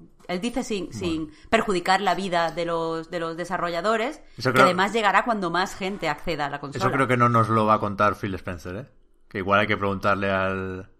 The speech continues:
Speaker 2: Jason Schreier, que
Speaker 1: Ya.
Speaker 2: creo que tiene medio artículo escrito ya. Sobre, irá por, por capítulos, ¿no? De
Speaker 1: Ya.
Speaker 2: dos mil diez y, ¿qué? Dieciséis, diecisiete a dos mil veinte,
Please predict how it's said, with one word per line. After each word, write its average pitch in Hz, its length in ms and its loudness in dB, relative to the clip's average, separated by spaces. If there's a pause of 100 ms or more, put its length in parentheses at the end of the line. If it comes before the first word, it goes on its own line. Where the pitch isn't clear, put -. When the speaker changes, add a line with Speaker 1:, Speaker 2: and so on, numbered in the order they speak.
(100)
Speaker 2:
Jason 107 380 -4
Schreier, 120 600 0
que 170 80 -6
Speaker 1:
Ya. 175 60 0
Speaker 2:
creo 135 120 2
que 131 80 2
tiene 123 240 2
medio 117 260 4
artículo 110 380 0
escrito 104 340 -4
ya. 95 180 -6 (220)
Sobre, 101 320 -6 (300)
irá 120 200 2
por, 117 320 2
por 113 220 -4
capítulos, 107 500 -2
¿no? 127 200 -4
De 104 320 -4
Speaker 1:
Ya. 170 400 0 (160)
Speaker 2:
dos 98 180 -4
mil 127 320 0
diez 127 300 2
y, 120 640 2
¿qué? 104 280 -8 (720)
Dieciséis, 170 680 -4
diecisiete 143 640 -2 (580)
a 117 500 4
dos 110 180 -6
mil 120 160 0
veinte, 135 500 -6